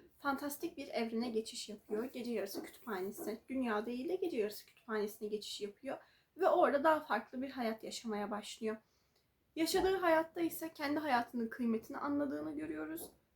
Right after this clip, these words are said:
Böyle güzel bir, derli toplu bir kitap. Hiç konu uzatılmıyor. Ondan sonra, e, böyle sündürülmüyor yani.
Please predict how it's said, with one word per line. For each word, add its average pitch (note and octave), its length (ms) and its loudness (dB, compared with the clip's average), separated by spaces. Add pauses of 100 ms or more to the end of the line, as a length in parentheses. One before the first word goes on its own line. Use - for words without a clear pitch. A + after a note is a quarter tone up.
(100)
Böyle E4+ 220 2
güzel D#4+ 460 2 (260)
bir, C4 500 -6 (120)
derli B3 360 2
toplu C#4 360 -6
bir B3+ 100 -2
kitap. - 440 -14 (320)
Hiç - 200 -6
konu D#4+ 260 0
uzatılmıyor. A3+ 840 0 (520)
Ondan B3+ 280 2
sonra, B3 680 0
e, A3 360 0 (560)
böyle A#3+ 400 2
sündürülmüyor C#4 800 4
yani. G#3+ 500 -2